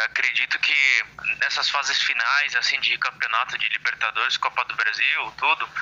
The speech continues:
é, o ano tá acabando. Já tamo já no segundo semestre, tudo. Aí daqui a pouco vai ter que ver qual vai ser a prioridade. Porque depois que acabar esse primeiro turno, é só o segundo. Depois não tem mais volta.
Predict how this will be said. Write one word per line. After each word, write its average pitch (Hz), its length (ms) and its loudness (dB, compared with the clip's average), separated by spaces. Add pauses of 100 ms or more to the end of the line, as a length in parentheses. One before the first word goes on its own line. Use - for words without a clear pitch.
(540)
é, 127 360 2
o 127 160 -2
ano 160 480 4
tá 185 80 0
acabando. 165 760 0
Já 117 160 2
tamo 143 380 0
já 151 180 2
no 156 140 -4
segundo 151 360 2
semestre, 131 540 0 (100)
tudo. 151 380 0 (800)
Aí 131 140 0
daqui 147 180 0
a 151 60 -2
pouco 165 240 0
vai 175 140 2
ter 185 120 -2
que 190 460 4
ver 190 220 4
qual 202 260 2
vai 233 100 4
ser 247 140 0
a 233 60 2
prioridade. 233 840 2 (360)
Porque 151 220 2
depois 180 540 0
que 247 380 4
acabar 220 320 0
esse - 140 -8
primeiro 196 360 2
turno, 208 340 0
é 151 60 2
só 175 160 2
o 165 40 2
segundo. 185 540 2
Depois - 300 0
não 180 160 2
tem 190 100 0
mais 208 200 2
volta. 190 340 2